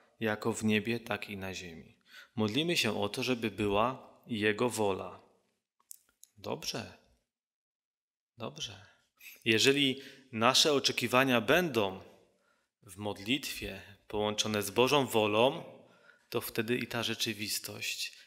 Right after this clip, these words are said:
i to, czy to oczekiwanie się spełnią, będzie miało jakiś sens. Nie będziemy tak często może zawiedze-, zawiedzeni tym wszystkim.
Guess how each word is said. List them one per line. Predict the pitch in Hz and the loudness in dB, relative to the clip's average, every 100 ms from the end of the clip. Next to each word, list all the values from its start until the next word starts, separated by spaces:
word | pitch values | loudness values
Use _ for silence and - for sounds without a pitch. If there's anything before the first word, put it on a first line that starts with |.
| _ | _
i | 113 - | -14 -2
to, | 127 120 117 - - - - - | 2 2 0 -10 -20 -20 -20 -8
czy | - - | -6 -4
to | 123 | -4
oczekiwanie | 110 110 110 113 117 | -2 -4 0 2 2
się | - 117 | 0 -2
spełnią, | - 110 98 98 98 110 113 - _ | -2 -2 -2 -2 -4 -6 -10 -16 _
będzie | 113 110 107 113 110 113 | -4 -2 2 0 0 0
miało | 110 104 | 2 2
jakiś | 101 - - | 0 -4 -8
sens. | - 185 139 101 - - - _ _ _ _ _ _ | -4 -4 -4 -8 -12 -14 -18 _ _ _ _ _ _
Nie | 107 | -6
będziemy | 98 101 156 185 | -4 -2 -2 -2
tak | 120 - | -4 -4
często | 113 104 113 | -4 -4 -4
może | 107 101 101 | -4 -6 -6
zawiedze-, | 107 117 117 - 110 | -4 -2 -4 -6 -4
zawiedzeni | 110 104 110 123 190 180 | -2 -2 -2 -2 -2 -2
tym | 123 104 | -4 -6
wszystkim. | - 101 - - 113 107 | -6 -10 -14 -14 -16 -16